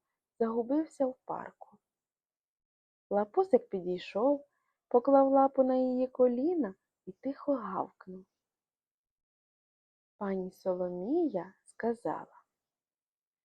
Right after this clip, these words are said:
«Якщо хтось і знайде Тіма, то це Лапусик. Він має нюх на добро». Тієї ночі Лапусик вирушив у подорож.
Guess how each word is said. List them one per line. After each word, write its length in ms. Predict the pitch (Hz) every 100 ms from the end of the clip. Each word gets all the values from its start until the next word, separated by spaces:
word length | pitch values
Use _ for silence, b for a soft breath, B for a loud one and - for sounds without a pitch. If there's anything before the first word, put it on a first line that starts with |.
| _ _
«Якщо 500 | 254 277 285 - 285
хтось 340 | 277 - 269 269
і 60 |
знайде 440 | 269 269 262 254 247
Тіма, 680 | - 240 311 370 226 185 - _ -
то 140 | 185
це 280 | 185 - 180
Лапусик. 840 | 214 - - 277 349 - - _ _ _ _ _ _
Він 220 | 190 190 180
має 360 | 185 277 302
нюх 340 | 233 214 269 285
на 140 | 262
добро». 560 | 214 208 196 269 330 - _ _ _ _ _ _ _ _ _ _ _ _ _ _ _ _ _ _
Тієї 560 | 185 170 160 147 156
ночі 640 | 147 160 226 285 - 247 247 _ _ -
Лапусик 760 | 170 - 190 - - 254 -
вирушив 640 | 180 170 180 175 - 180 -
у 60 |
подорож. 800 | 185 - 175 175 180 180 -